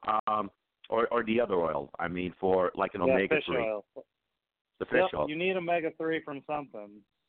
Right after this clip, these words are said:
Speaker 2: and flaxseed oil is what I use. Some people prefer fish oil.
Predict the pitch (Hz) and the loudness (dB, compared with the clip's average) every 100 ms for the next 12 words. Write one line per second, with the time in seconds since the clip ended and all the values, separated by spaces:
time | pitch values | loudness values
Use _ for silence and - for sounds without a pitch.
0 | _ 123 113 107 131 131 - 139 123 120 | _ -12 -12 -2 4 4 4 0 2 2
1 | 117 107 104 110 110 101 92 95 95 110 | 2 -2 2 4 2 0 -4 -8 -8 -8
2 | 107 110 107 98 107 - 98 - 92 - | -6 -6 -4 -2 -2 -2 -2 -2 -8 -8
3 | 76 62 - | -10 -10 -14